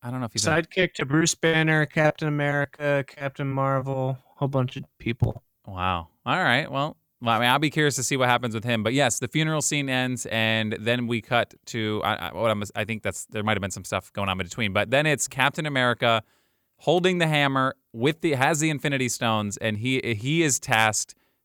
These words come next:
Speaker 1: to go back in time and do what the Ancient One says to do, and put the, put the stones back in their, in their respective timelines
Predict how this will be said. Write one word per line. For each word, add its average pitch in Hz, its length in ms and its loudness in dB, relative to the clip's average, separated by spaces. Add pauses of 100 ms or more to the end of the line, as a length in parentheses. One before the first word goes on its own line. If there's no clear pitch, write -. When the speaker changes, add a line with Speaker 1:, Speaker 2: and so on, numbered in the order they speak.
(120)
Speaker 1:
to 131 320 0
go 120 240 4
back 120 400 2
in 143 120 -2
time 113 420 0
and 107 260 -2
do 135 220 0
what 123 420 0
the 110 160 -4
Ancient 131 300 -4
One 107 200 -2
says 143 440 0
to - 120 -6
do, 98 340 0 (520)
and 104 460 2 (580)
put 175 300 0
the, 127 260 0 (160)
put 180 160 4
the 180 80 2
stones 143 360 2
back 127 300 2
in 135 80 -2
their, 123 140 0
in 117 160 -4
their 117 100 0
respective 110 460 -2
timelines 101 540 -2